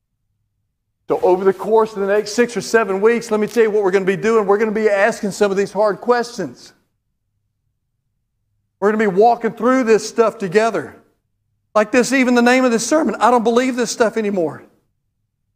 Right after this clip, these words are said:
There's a lot of people, maybe even somebody in this room that has actually thought that.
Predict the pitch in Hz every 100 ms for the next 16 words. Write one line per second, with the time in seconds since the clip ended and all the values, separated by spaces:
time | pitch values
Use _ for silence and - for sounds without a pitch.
0 | - 240 262 247 233 277 302 208 156 190
1 | 254 330 277 220 269 254 220 208 - 247
2 | 233 214 226 208 208 185 - 196 170 156
3 | 160 170 - - - 165 185 180 170 -
4 | 156 143 - 113